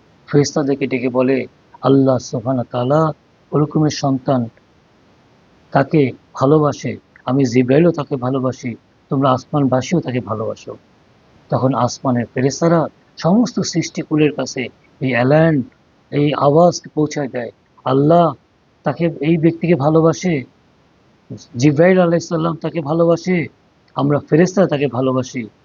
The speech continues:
এই সৃষ্টি জগতের তোমরা তাকে ভালোবাসো, তখন সমস্ত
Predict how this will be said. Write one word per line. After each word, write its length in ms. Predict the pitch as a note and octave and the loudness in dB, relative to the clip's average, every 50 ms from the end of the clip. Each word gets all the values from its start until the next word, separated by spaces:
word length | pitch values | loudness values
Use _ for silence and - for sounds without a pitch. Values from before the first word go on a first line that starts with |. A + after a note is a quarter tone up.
| _ _ _ _ _ _ _ - | _ _ _ _ _ _ _ -2
এই 180 | C#3+ D3+ D#3 D3+ D3+ C#3+ | 2 4 4 4 2 0
সৃষ্টি 380 | - - D3+ C#3 - - - C#3 | -2 -4 -8 -8 -6 -6 -2 0
জগতের 480 | B2+ C3+ C3+ A#2+ C3 B2+ C3 C3+ B2+ B2+ - - _ _ _ _ _ _ _ _ _ _ _ _ _ _ _ _ _ _ _ _ _ _ _ _ _ _ _ _ _ - - _ - | 2 2 2 0 -2 -4 -4 -4 -4 -6 -8 -16 _ _ _ _ _ _ _ _ _ _ _ _ _ _ _ _ _ _ _ _ _ _ _ _ _ _ _ _ _ -20 -10 _ 0
তোমরা 280 | D3+ D3 D3+ D3 C#3 C3 B2+ - - _ _ _ _ _ _ _ _ _ _ - | 2 4 4 4 4 2 0 -4 -8 _ _ _ _ _ _ _ _ _ _ -6
তাকে 200 | C#3 - F3 E3+ | -4 0 0 2
ভালোবাসো, 560 | C3+ C3 B2+ A#2 G#2+ A2 G#2+ - - - A#2+ - - _ _ _ _ _ _ _ _ _ _ _ _ _ _ _ _ _ _ _ _ _ _ _ - | 2 2 0 0 0 -4 -6 -8 -10 -16 -16 -18 -18 _ _ _ _ _ _ _ _ _ _ _ _ _ _ _ _ _ _ _ _ _ _ _ -2
তখন 260 | D3 B2 - - C#3 B2+ A2+ A2+ - _ _ _ _ _ _ _ _ _ _ _ _ _ _ _ _ _ _ _ _ _ - | -2 -2 0 0 0 0 -2 -4 -8 _ _ _ _ _ _ _ _ _ _ _ _ _ _ _ _ _ _ _ _ _ -4
সমস্ত 360 | - D#3 D#3+ E3+ E3 - | 0 2 2 2 0 0